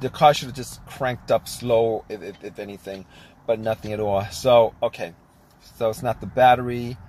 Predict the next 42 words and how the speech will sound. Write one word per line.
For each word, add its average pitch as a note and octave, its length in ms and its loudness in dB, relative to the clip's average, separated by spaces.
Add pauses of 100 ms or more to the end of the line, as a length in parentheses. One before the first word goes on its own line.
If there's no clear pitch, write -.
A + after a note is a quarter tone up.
(440)
Um, G#2 400 -4 (400)
and C3+ 240 -2
also, D#3 600 4
I B2+ 140 0
did D3 480 -6
make C3+ 200 -8
sure C3+ 440 -2
to - 140 -16
check - 320 -6
the - 60 -20
terminals B2+ 680 -6 (100)
on A#2+ 200 -2
the A#2+ 60 -8
battery A#2 300 2
just C#3+ 240 -4
to G3 80 -2
make F3 260 -6
sure D3 440 0
that B2 180 -10
the B2 60 -12
terminals B2+ 680 -6 (140)
were A#2+ 340 -4 (100)
good. C#3+ 360 4 (1700)
Clean. C#3 580 0 (540)
I B2+ 140 0
know D3 200 4
that D3 380 6
that, C#3 420 2
uh, B2+ 380 2 (140)
caused C3+ 300 0
a C3+ 40 -4
lot C3+ 160 4
of - 120 -6
issue C3+ 360 -6
as C3 120 -6
far C3 180 0
as B2 120 -2
getting B2 220 -10
electricity A#2+ 480 -8
to A#2 80 -12
the A#2+ 60 -12
car A#2+ 400 2